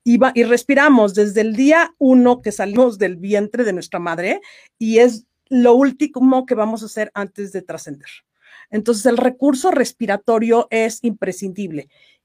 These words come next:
¿Qué sucede? Que sí, a veces parecería absurdo, pero hay que aprender a respirar.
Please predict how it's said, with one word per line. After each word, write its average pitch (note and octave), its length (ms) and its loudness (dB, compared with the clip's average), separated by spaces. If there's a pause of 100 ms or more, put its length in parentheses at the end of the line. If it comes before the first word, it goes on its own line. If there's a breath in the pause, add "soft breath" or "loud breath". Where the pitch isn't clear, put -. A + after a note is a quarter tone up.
(140)
¿Qué F4 120 0
sucede? D4 520 0
Que G3 100 -12
sí, - 260 -2
a G#3+ 60 2
veces A3 300 -4
parecería G3+ 640 -2
absurdo, F3+ 800 -8 (340)
pero G#3 160 0
hay G#3 80 -2
que G#3+ 80 -8
aprender F#3 440 -6
a E3 80 -4
respirar. E3 520 -14